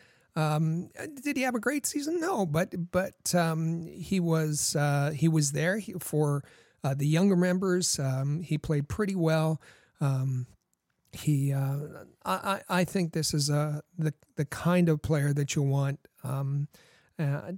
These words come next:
to recognize with this type of award. Uh, again, uh, an unsung hero.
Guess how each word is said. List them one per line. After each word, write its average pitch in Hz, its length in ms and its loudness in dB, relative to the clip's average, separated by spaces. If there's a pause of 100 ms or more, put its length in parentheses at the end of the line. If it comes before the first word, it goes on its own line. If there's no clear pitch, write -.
to 170 120 4
recognize 151 840 4
with 147 240 2
this 143 240 -2
type 143 280 -2
of 139 100 -2
award. 135 520 0
Uh, 143 220 -4
again, 143 460 0
uh, 143 260 -4
an 147 100 2
unsung 139 420 -2
hero. 123 360 -12